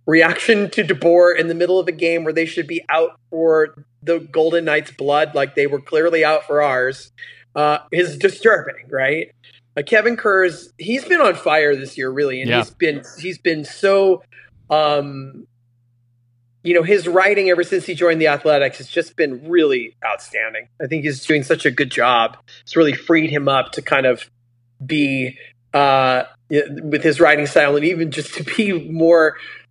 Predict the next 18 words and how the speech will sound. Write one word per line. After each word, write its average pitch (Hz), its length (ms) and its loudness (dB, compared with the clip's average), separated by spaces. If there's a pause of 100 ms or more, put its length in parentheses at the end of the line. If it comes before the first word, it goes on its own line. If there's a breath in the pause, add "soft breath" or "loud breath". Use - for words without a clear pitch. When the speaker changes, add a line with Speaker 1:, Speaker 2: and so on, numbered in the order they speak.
(200)
Speaker 1:
uh, 147 300 2 (160)
brutally 160 580 2
honest 139 520 0
instead 180 340 2
of 175 60 0
having 180 220 -2
to 160 60 -6
kinda 143 220 -4
toe 160 480 0
that, 139 240 0 (440)
you 156 160 -4
know, 131 300 -4 (200)
line 143 580 0
of, 131 320 -6 (140)
you 139 140 -8
know, 123 320 -2
uh, 123 380 -2 (520 loud breath)
being 151 340 -2